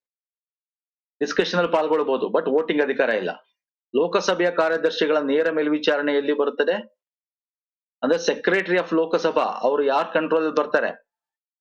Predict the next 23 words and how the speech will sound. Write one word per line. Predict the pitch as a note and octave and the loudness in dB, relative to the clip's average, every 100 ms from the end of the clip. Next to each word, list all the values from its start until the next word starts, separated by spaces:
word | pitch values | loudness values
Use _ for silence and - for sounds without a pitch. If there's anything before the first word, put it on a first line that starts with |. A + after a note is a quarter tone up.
| G3+ | 0
ಲೋಕಸಭೆ | A#3+ A#3+ A#3 G#3 G#3+ | 2 0 0 0 0
ಸ್ಪೀಕರ್. | G#3+ G#3+ G#3 E3+ G2+ F#2 | 0 -4 0 0 0 -2
ಲೋಕಸಭೆಯ | C3+ D#3+ F3 F#3 F3+ | -2 -2 -2 -2 -2
ಸ್ಪೀಕರ್ | - F3+ F#3 F#3 F3+ | -2 -4 -2 -2 0
ಅಲ್ಲಿ, | F3+ F3 D#3+ C3+ | 0 0 0 0
ಅಲ್ಲಿ | C#3+ D3 C#3+ - - - | 2 0 -2 -6 -20 -4
ಏನೇನ್ | C3+ F#3+ F#3+ | 0 2 2
ನಡೆಯುತ್ತೆ | D#3+ F3+ F3+ | 2 2 2
ಆಡಳಿತ, | D3+ D#3+ D#3+ E3 B2+ D3+ | 0 0 0 0 2 2
ಯಾರ್ಯಾರಿದ್ದಾರೆ | C3+ D3+ D#3+ D#3 D3+ C#3 | 2 2 0 2 0 0
ಅವರೆಲ್ಲ | C3+ C#3+ F3 F#3 | 0 0 0 0
ಸ್ಪೀಕರ್ | C#3+ - E3 E3+ D#3+ | -2 -4 -4 0 0
ನ | D#3+ | 0
ಅಧ್ಯಕ್ಷರು | D#3 - E3+ G#3 A3 G#3+ G3 | -2 -2 -2 -2 0 0 0
ಅಂತ | F3+ | 0
ನಾವೇನಕ್ಕೆ | F3 E3 D3+ C#3 | 0 0 0 0
ಕರಿತೀವಿ | B2+ G#2 F2 E2 | 0 -2 -6 -8
ಸ್ಪೀಕರ್ | - A2 - G#2 | -10 -6 -6 -6
ನ, | |
ಅಲ್ವಾ? | - - G#2 D3 B3 - _ _ _ _ _ _ _ _ _ _ _ B2 | -10 -4 -2 -2 -4 -20 _ _ _ _ _ _ _ _ _ _ _ -2
ಭಾರತೀಯ | D3 F3 G3+ | -2 0 0
ಸಂವಿಧಾನ | G3 F#3 F3+ F3 | 0 0 0 2
ಅನ್ವಯ | E3+ D#3+ D#3+ | 0 0 0